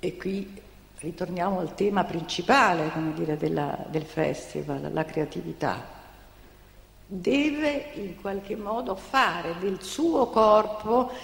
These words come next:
e della sua presenza fisica un qualcosa per cui gli altri si fermino a guardarlo.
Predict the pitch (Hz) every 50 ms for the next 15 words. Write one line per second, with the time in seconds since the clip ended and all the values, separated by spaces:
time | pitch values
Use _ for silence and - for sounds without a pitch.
0 | - - - - - 220 202 220 233 208 208 202 - - - 330 330 294 240 202
1 | 185 - 196 190 175 170 175 208 220 226 208 190 - - 185 170 - - - 208
2 | 214 214 202 185 196 214 220 - - 247 233 233 233 - - - - - 294 285
3 | 277 277 - - - - - 226 - 247 247 247 - - - - - 240 233 214
4 | 196 190 170 180 196 - 220 220 - - 185 - - 196 175 190 190 190 190 180
5 | 185 196 180 170 175 175 151 131 87 90 90 - - 151 151 139 - -